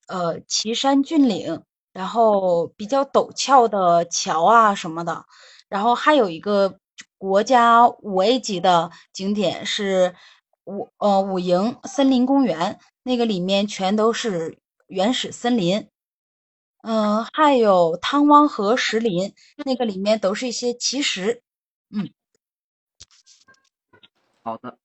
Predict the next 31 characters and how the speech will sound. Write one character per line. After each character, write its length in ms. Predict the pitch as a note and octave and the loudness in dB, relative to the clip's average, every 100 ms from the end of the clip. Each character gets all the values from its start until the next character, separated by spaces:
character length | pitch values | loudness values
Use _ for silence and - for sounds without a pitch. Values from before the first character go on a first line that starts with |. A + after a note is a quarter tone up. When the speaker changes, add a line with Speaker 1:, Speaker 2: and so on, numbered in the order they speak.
| - | -4
Speaker 2:
那 100 | G#3+ | -2
我 160 | E3 A3 | 0 -2
也 200 | F3 D#3+ | -2 -2
简 200 | D#3 D#3 | -6 -6
单 180 | G3 | -8
介 220 | G#3+ G#3+ F#3+ | 0 0 0
绍 180 | F#3+ | -4
一 60 | F3+ | -4
下 120 | F3+ | -6
我 220 | C#3 A#2 | -6 -8
哈， 160 | B2 C3+ | -8 -8
我 220 | C3 C3 | -8 -10
是 240 | C3+ G3+ E3 | -8 -6 -6
来 100 | D#3+ | -6
自 260 | F3+ E3+ | -6 -8
广 300 | C#3 A#2+ A#2+ | -8 -10 -10
东 460 | D#3 F3+ F#3 F#3+ F#3+ _ _ _ - | -10 -8 -8 -8 -8 _ _ _ -12
呃， 300 | C#3 C3+ C3+ | -10 -8 -6
汕 240 | G#3+ F#3+ | -6 -4
尾 160 | A#2+ A2 | -6 -10
这 120 | - | -10
边 200 | C#3+ C3+ | -8 -8
的， 180 | A#2+ - | -8 -12
我 140 | B2 C3 | -14 -12
是 140 | G#3 | -6
一 20 | |
个 320 | G3+ G3+ F3+ | -4 -2 -2
客 200 | E3+ A#3 | -4 -4
家 180 | D#3+ D#3+ | -2 -4
人， 260 | B2+ A2+ A#2+ _ | -6 -10 -14 _
呃， 560 | - B2 A#2+ A#2+ A#2+ | -16 -12 -12 -12 -14